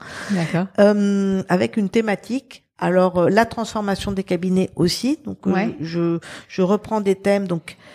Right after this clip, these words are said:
Speaker 2: un petit déj, quatre ateliers, des pauses et avec des, des, euh, partenaires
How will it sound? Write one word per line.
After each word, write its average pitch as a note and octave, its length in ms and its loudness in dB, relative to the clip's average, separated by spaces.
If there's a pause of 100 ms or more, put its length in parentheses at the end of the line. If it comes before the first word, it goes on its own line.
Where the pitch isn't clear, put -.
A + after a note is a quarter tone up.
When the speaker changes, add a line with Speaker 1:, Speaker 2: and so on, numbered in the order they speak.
(280)
Speaker 2:
un B3 140 4
petit B3+ 200 0
déj, G3 400 2 (240)
quatre A#3+ 300 0
ateliers, F#3+ 680 -2 (100)
des F3+ 260 -2
pauses C4 500 2 (100)
et A3+ 140 4
avec G#3+ 320 2
des, F#3 520 0 (560)
des, G3+ 420 2
euh, F3+ 500 2
partenaires B3 880 0